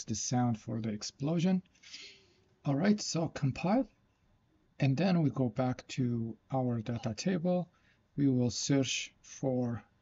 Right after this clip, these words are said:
R P G and set it there. We will open our R P G projectile type, and we need to change, uh, some stuff. So for the mesh, we would like to set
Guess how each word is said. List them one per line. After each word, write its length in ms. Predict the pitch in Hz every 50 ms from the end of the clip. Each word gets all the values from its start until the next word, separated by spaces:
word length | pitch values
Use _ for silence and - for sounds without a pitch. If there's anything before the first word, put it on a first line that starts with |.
| _ _
R 140 | 135 131 123
P 160 | - - -
G 420 | 120 110 - - 190 202 208 214 208 - _ _ _ _ _ _ _ _ _ _ _
and 160 | - 127 113
set 260 | - - - 139 131 127
it 160 | 120 110 - -
there. 240 | 160 202 214 214 - _ _ _ _ _ _ _ _ _
We 100 | - 143
will 200 | 147 143 143 139 - -
open 320 | 175 175 - - 180 156 -
our 240 | 139 135 135 131 120 -
R 220 | 135 131 127 127 - _ _
P 160 | - 131 123
G 460 | 117 110 117 127 131 127 123 107 - _ _ _ _ _ _
projectile 600 | - 131 117 107 120 110 - - - 120 110 107
type, 380 | 104 - - 175 190 208 190 - _ _ - _ _ _ _ _ _ _ _ _ _ _ _ _ _ _ _ _ _ _ _ _ _ _ _ _ _ _ _ _ _ _ _ _ _ -
and 340 | - 147 147 147 147 143 131
we 80 | 135
need 220 | 131 131 131 120 -
to 120 | - 135
change, 600 | 120 - - - 120 117 117 113 107 107 - - _ _ _ -
uh, 140 | 113 110 107
some 200 | - - 120 117
stuff. 360 | - - - 143 - - -
So 240 | - - - 147 135
for 300 | - - - 147 143 135
the 100 | 113 127
mesh, 460 | 120 127 151 208 233 226 - - - - _ - - _ _ _ _ _ _ _ _
we 120 | - 175 175
would 180 | 165 160 135
like 320 | 131 135 139 139 135 - -
to 140 | - 139
set 420 | - - - - 135 131 127 -